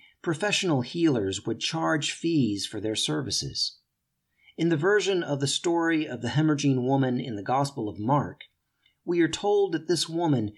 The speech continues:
exhausted all her money on professional healers without actually being healed. Jesus and his disciples will provide the service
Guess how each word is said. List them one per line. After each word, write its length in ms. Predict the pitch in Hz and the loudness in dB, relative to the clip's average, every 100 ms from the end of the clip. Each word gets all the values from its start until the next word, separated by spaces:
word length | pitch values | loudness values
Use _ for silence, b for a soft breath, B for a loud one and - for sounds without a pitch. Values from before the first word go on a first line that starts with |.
| B B - | B B -2
exhausted 760 | 160 147 165 196 202 - 180 | 0 0 0 2 0 0 0
all 300 | - 180 175 | 0 0 0
her 180 | 143 143 | 2 4
money 540 | 135 160 107 73 - _ _ _ _ | 4 4 2 -2 -10 _ _ _ _
on 220 | 127 139 | 0 0
professional 680 | 139 135 - 175 - 165 127 | 0 -2 -2 -2 0 0 0
healers 760 | 135 175 156 87 71 - - _ _ _ _ _ _ - | -2 0 0 0 -6 -8 -8 _ _ _ _ _ _ -2
without 320 | 147 160 151 | 0 2 4
actually 500 | 160 165 - 110 110 | 2 2 0 -2 -2
being 260 | 123 117 | 0 0
healed. 460 | 110 147 143 95 - _ _ _ _ _ _ _ _ b _ - | 0 0 -2 -4 -14 _ _ _ _ _ _ _ _ b _ -8
Jesus 440 | 175 214 208 190 | -4 -2 0 0
and 120 | 170 | 2
his 180 | 143 185 | 4 2
disciples 720 | 175 - 165 165 80 76 - b b b | 0 -2 -2 -4 -6 -10 -12 b b b
will 120 | 156 | -4
provide 560 | 147 143 151 160 160 160 | 0 0 2 2 2 2
the 80 | 139 | 0
service 640 | - 147 143 139 - - | 0 -2 0 -2 -2 -6